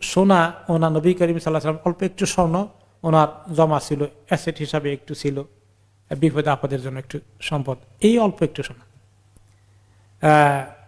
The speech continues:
একটু ছিল, এই ছোট ছোট মানে স্বর্ণ মুদ্রা আর কি, এগুলা পাঁচটা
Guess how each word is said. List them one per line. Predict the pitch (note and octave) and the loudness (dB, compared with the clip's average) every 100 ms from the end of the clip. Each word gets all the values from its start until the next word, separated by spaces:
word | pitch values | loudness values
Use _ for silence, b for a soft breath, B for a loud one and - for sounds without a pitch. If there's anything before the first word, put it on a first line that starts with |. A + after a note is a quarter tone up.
| _ _ _ _ _ _ _ _ _ _ _ _ _ _ _ _ _ - _ _ _ _ _ | _ _ _ _ _ _ _ _ _ _ _ _ _ _ _ _ _ -20 _ _ _ _ _
একটু | F3+ - D3+ | -6 -4 -2
ছিল, | - F3 D#3 F#3+ - _ _ | 2 4 2 0 -16 _ _
এই | D#3+ | 0
ছোট | F3 D#3+ | 2 4
ছোট | E3 E3+ | 4 2
মানে | F3 - E3+ D#3 | 0 -2 -2 2
স্বর্ণ | E3 E3 | 4 4
মুদ্রা | D#3+ C#3+ C#3+ | 4 2 0
আর | B2+ - | -2 -4
কি, | G#3 A#3 _ _ _ _ | -6 -6 _ _ _ _
এগুলা | D#3 D3 D3 | -2 0 0
পাঁচটা | - G#3 - G3+ G3+ | 2 0 0 -2 -2